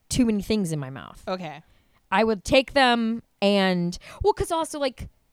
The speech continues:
Speaker 1: the first day, I think I barely ate anything. I was just on adrenaline. Then the second day, even though I had, like, McDonald's chicken sandwich, like, little chicken biscuit before
Speaker 2: Yeah.
Speaker 1: I came, I just already was, like, sick to my st-, like, I hadn't eaten in, I don't know. So, like,
Speaker 2: Yeah.
Speaker 1: I also wasn't actually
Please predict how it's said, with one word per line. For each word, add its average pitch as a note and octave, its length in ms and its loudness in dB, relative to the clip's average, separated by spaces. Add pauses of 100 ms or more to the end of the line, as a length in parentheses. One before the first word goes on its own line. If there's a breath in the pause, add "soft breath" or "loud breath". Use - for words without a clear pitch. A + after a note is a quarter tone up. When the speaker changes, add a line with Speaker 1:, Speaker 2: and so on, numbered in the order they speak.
(540)
Speaker 1:
the - 80 -2 (640)
first D4+ 280 8
day, C#4+ 120 2
I C4 60 0
think C4+ 180 -2
I A3+ 120 2
barely A3 500 2
ate G#3+ 140 -2
anything. A3 340 -4
I - 20 0
was F#3+ 100 -2
just G#3 140 -6
on F#3+ 120 -2 (100)
adrenaline. F3 480 0
Then F#3 100 -4
the F#3 80 -4
second E4+ 340 -4
day, B3 120 2
even D4 300 -6
though C#4+ 80 -2
I A#3 80 0
had, G#3+ 220 -2
like, G#3+ 140 -6
McDonald's F#3 600 -6 (120)
chicken G3+ 320 -6
sandwich, F#3 340 -4
like, F3+ 180 -4
little F#3+ 340 -4
chicken G3+ 320 -6
biscuit F#3 400 -6
before F#3+ 320 -4
Speaker 2:
Yeah. F#3+ 120 -2
Speaker 1:
I F#3 120 -2
came, A#3 180 -6 (580 soft breath)
I C4 60 8
just D#4 180 0
already A3+ 360 2
was, G#3 120 -6
like, F3+ 200 -4
sick - 220 -6
to A3 100 -10
my F3 80 -4
st-, - 240 -10
like, - 180 -4
I E3 100 0
hadn't A#3+ 300 2
eaten A#3 280 -10
in, A3 140 -2 (120)
I C4 160 6
don't G#3 140 -2
know. D3 200 0
So, A#3 160 2
like, B3+ 180 4
Speaker 2:
Yeah. G#3+ 100 4
Speaker 1:
I F#3+ 40 2
also B3+ 300 0
wasn't A#3 320 -2 (420 soft breath)
actually A3 380 -2